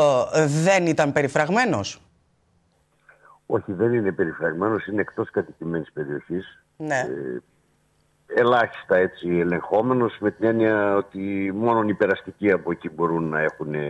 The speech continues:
Speaker 2: εικόνα.
Speaker 1: Ναι.
Speaker 2: Βέβαια, το μουσείο που υπάρχει στο χώρο αυτό, ε, είναι ασφαλισμένο, έτσι, με σύστημα συναγερμού, το οποίο ειδοποιεί σε κάθε προσπάθεια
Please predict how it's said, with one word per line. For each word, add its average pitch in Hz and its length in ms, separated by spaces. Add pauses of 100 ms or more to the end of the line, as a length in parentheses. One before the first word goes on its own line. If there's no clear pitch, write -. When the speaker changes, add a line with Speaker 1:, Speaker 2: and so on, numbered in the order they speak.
(480)
Speaker 2:
εικόνα. 87 520 (100)
Speaker 1:
Ναι. 143 260 (400)
Speaker 2:
Βέβαια, 123 520
το 120 120
μουσείο 120 360
που 117 140
υπάρχει 117 300
στο 113 140
χώρο 107 320
αυτό, 104 460
ε, 80 920 (1080)
είναι 127 200
ασφαλισμένο, 110 640
έτσι, 104 200
με 98 100
σύστημα 90 840
συναγερμού, 92 520
το 87 100
οποίο 82 420
ειδοποιεί 82 580
σε - 180
κάθε 82 280
προσπάθεια 76 720